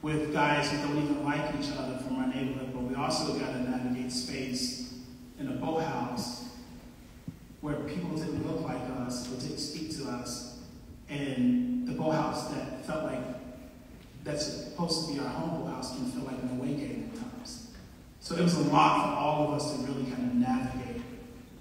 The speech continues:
both spaces. And I think the first thing we had to do was really learn how to connect with each other.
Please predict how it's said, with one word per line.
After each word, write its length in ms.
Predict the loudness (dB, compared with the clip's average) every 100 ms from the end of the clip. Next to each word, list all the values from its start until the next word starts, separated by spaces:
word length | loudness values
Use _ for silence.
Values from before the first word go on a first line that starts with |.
| -6
both 200 | -2 2
spaces. 1040 | 2 0 -4 -4 -6 -6 -6 -6 -8 -12 -16 -18 -16 -6
And 460 | 0 0 0 0
I 80 | -2 -2
think 500 | 0 0 0 -4 -6
the 60 | -6
first 340 | -2 -2 0
thing 220 | 0 0
we 60 | 0
had 160 | 0
to 200 | -2 -2
do 180 | -2 0 0
was 100 | 0
really 220 | 0 0
learn 300 | 0 -2 -4
how 180 | -4 -4
to 160 | -4 -4
connect 400 | 0 0 -2 -4
with 200 | -2 -2
each 120 | 0
other. 380 | 0 0 0 -2